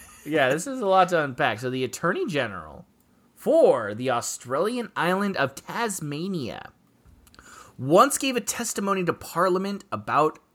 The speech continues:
a security issue with wallabies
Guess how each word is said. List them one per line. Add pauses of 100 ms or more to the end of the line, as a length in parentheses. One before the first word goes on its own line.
(260)
a
security
issue (420)
with
wallabies